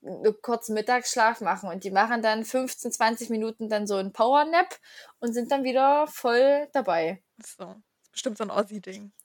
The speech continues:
Speaker 1: Ja, bestimmt. Aber 'ne, 'ne fufzen halt. Opa macht immer 'ne fufzen nach dem Mittagessen und danach, aber das nee, kei-, also entweder ich mach's falsch oder mein Körper kann das einfach nicht.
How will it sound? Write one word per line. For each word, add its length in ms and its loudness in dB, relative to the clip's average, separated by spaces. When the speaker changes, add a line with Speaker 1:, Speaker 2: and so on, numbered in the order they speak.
Speaker 1:
Ja, 300 6
bestimmt. 640 -4
Aber 200 -4
'ne, 240 -4
'ne 220 0
fufzen 500 0
halt. 280 -6
Opa 200 4
macht 200 -2
immer 180 -2
'ne 100 -2
fufzen 420 -6
nach 160 -4
dem 80 -12
Mittagessen 580 -6
und 200 -6
danach, 360 2
aber 160 -4
das 300 -12
nee, 260 -6
kei-, 240 4
also 160 4
entweder 400 6
ich 120 -2
mach's 280 0
falsch 460 4
oder 180 2
mein 180 -2
Körper 300 -2
kann 220 -8
das 180 0
einfach 300 -4
nicht. 220 -6